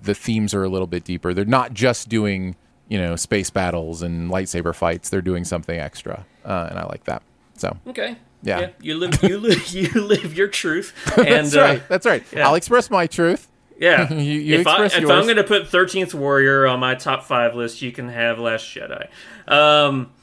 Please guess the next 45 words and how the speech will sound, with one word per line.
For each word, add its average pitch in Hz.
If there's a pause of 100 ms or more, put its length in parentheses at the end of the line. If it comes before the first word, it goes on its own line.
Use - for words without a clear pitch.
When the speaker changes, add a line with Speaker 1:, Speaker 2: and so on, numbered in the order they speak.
(240)
Speaker 1:
I 160
will 196
say, 143
Speaker 2:
because 139
Speaker 1:
I 170
need 214
to 208
say 175
this 156
during 139
the 123
live 113
show. 92
Uh, 95
we 123
do 156
have 127
many 127
people 107
who 104
are 95
operating 107
the 101
production 107
of 95
this 95
show, 92 (340)
some 185
of 185
whom 147
don't 139
last, 117
uh, 110
like 113
The 113
Last 98
Jedi, 95
and 101
had 131
the 131
audacity 127
just 131
to 131
post -
comments 113